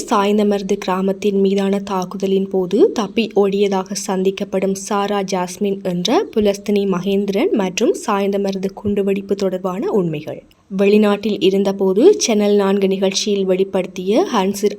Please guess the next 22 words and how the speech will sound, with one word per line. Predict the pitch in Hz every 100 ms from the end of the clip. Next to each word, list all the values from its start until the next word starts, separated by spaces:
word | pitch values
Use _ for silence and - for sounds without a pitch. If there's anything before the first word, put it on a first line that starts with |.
| 185
அசாத் | 190 202 196
மௌலானாவின் | 190 185 190 190 190 185 190
அறிக்கைகள் | - 180 190 - - 196 196
தொடர்பான | 190 185 185 208 381
உண்மைகள், | 196 170 160 147 139 - _ -
தாக்குதலுக்கு | 220 208 208 208 202 196 196 185
முன்னர் | 180 190 349
எச்சரிக்கைகள் | 185 196 208 202 202 202 202 196
மீது | 196 190 196
செயல்பட | 190 180 185 196 196
தவறியமை | 202 175 185 180 185 254 381
மற்றும் | 190 180 202 349 - 190
அப்துல் | 190 202 202
லத்தீப் | 180 180 202 202
முகமது | 196 202 196 196 196
ஜமீல் | 180 185 196 196
பற்றிய | 196 - 190 190
உண்மைகள் | 190 190 185 190 185 180
என | 226 403 202
ஐந்து | 202 202 196
விடயங்கள் | 190 196 196 302 359 202
இந்த | 196